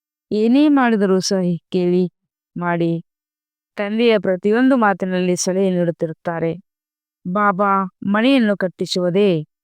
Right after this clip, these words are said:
ಅಥವಾ ಇದನ್ನು ಮಾಡುವುದೇ?" ಎಂದು ಕೇಳಿದಾಗ ತಂದೆಯು ತಿಳಿಸುತ್ತಾರೆ, "ಭಲೆ ಮಾಡಿ, ಆದರೆ ಪಾಪಾತ್ಮರಿಗೆ ಕೊಡಬಾರದು.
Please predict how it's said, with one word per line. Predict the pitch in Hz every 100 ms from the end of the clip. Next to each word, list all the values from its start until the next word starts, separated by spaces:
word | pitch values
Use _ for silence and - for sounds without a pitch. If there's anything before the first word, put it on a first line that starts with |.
| _ _ _ _ _
ಅಥವಾ | 233 233 233 240 233
ಇದನ್ನು | 226 226 240 233
ಮಾಡುವುದೇ?" | 226 220 277 262 208 190 214 180 160 - _ _ _
ಎಂದು | 196 202 190 185
ಕೇಳಿದಾಗ | 190 202 226 196 185 175 175
ತಂದೆಯು | 175 180 185
ತಿಳಿಸುತ್ತಾರೆ, | 170 165 180 165 170 165 180 175 _ _ _ _ _ 214
"ಭಲೆ | 247 269
ಮಾಡಿ, | 247 247 294 247 220 220 _ _ _
ಆದರೆ | - 214 208 214
ಪಾಪಾತ್ಮರಿಗೆ | 208 226 220 262 285 - 240 214 190 196 -
ಕೊಡಬಾರದು. | 202 185 180 190 180 185 185